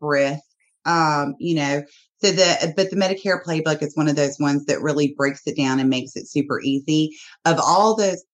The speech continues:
things that I sent you, I think the overhead calculator is the most important. You know, when you're evaluating your fees, setting your fees, um, you need to know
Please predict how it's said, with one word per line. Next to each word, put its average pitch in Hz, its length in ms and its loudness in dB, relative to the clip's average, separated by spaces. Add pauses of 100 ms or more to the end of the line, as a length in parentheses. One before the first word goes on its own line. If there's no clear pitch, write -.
things 151 260 -2
that 151 120 -2
I 135 500 2
sent 175 240 -6
you, 156 100 0
I 151 100 0
think 180 180 -6
the - 180 -6
overhead 160 480 0
calculator 156 640 -2
is 135 260 -6
the 135 80 -2
most 127 360 -2
important. 113 680 -4 (520)
You 170 120 0
know, 160 100 4
when 165 140 2
you're 151 220 0
evaluating 147 680 -2
your 131 240 -4
fees, 131 440 -2 (560)
setting 170 320 2
your 143 360 -2
fees, 131 440 -2 (680)
um, 156 520 4
you 202 120 -2
need 226 220 2
to 185 80 -4
know 156 380 0